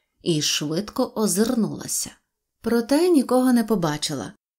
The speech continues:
Одні лише кущі непорушно стояли перед нею, а за ними ліс. "Ви нічого не чули?" уривчастим голосом запитала вона Олену маму. "Нічого.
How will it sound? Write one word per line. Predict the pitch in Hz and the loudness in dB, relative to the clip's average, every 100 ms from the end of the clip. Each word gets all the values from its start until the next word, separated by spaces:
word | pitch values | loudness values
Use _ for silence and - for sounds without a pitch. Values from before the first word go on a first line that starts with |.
| _ _ - | _ _ 0
Одні | 269 320 403 | 2 4 4
лише | 269 - | 4 2
кущі | 233 220 214 - 214 208 | -2 -2 -2 -2 0 2
непорушно | 190 190 175 214 349 - 254 | 0 0 0 2 0 0 -2
стояли | 240 208 185 180 175 | -2 -2 -2 -2 -2
перед | 180 185 180 | -2 -2 -2
нею, | 165 160 151 143 143 - _ _ _ | -2 -4 -6 -8 -8 -12 _ _ _
а | 208 202 | 0 2
за | 170 165 | 2 0
ними | 156 160 233 262 262 262 _ - | -2 -2 0 -2 -4 -8 _ -10
ліс. | 170 147 139 - - - _ _ _ _ _ - | -8 -8 -8 -10 -10 -16 _ _ _ _ _ -6
"Ви | 156 | 0
нічого | 190 196 - 220 285 | 2 2 2 2 4
не | 370 | 2
чули?" | 415 - 233 190 151 - _ _ - | 0 0 2 2 -2 -8 _ _ -2
уривчастим | 214 202 170 170 160 185 175 | 2 2 2 -2 -2 0 0
голосом | 175 247 262 226 | 0 2 2 2
запитала | 208 196 185 190 185 | 2 2 -2 -2 -2
вона | 190 202 214 208 | 2 2 2 0
Олену | 180 175 196 | -2 0 2
маму. | 233 233 165 151 - _ _ _ _ _ 156 | 2 2 -2 -4 -8 _ _ _ _ _ -8
"Нічого. | 156 160 - 220 175 170 | -6 -2 0 2 0 -2